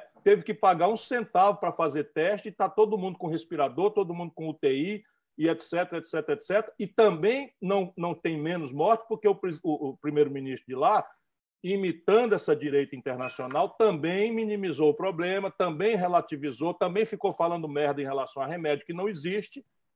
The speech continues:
que é essa, essa rede de, de picaretas da direitona internacional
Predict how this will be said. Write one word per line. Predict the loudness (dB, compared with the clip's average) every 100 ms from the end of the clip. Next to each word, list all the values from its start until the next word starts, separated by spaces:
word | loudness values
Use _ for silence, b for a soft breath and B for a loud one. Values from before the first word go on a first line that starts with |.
| _ -4
que |
é | -2
essa, | 0 0 2 0
essa | -2 -2
rede | 2 2 2
de, | -6 -8
de | -10
picaretas | -8 -6 0 0 0 -2 -6 -6
da | -8
direitona | -6 -6 -6 -8 -10
internacional | -10 -8 -8 -6 -4 2 2 2